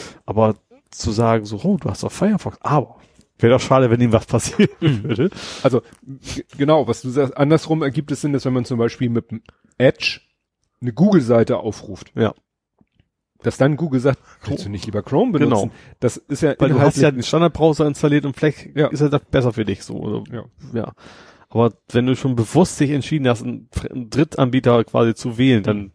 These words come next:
Speaker 1: macht das nicht viel Sinn. Übrigens, nimm doch den vom Betriebssystem. Wenn du das wolltest, wäre er drauf.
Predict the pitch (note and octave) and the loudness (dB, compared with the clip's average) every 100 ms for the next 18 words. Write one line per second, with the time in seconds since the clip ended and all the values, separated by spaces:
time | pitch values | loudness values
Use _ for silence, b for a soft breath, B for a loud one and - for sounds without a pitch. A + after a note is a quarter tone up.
0 | _ _ A#2 G#2 - B2 - - A#2 G#2 | _ _ -10 -10 -8 -10 -10 -6 -4 -4
1 | A2 A2 B2+ E3 B2 B2+ A#2 - A#2 G#2+ | -4 -6 -6 -8 -8 -6 -6 -2 -4 -4
2 | A#2 G#2 G2+ _ - - F#3 - - - | -6 -8 -10 _ -18 -10 -8 -4 -6 -4
3 | G2+ F#2+ B B B B - A2 A2 A2+ | -8 -8 B B B B -2 0 2 4
4 | A#2+ C#3+ C#3+ C#3 C#3+ C3+ C3+ A2 - - | 4 4 6 6 6 6 4 4 2 -12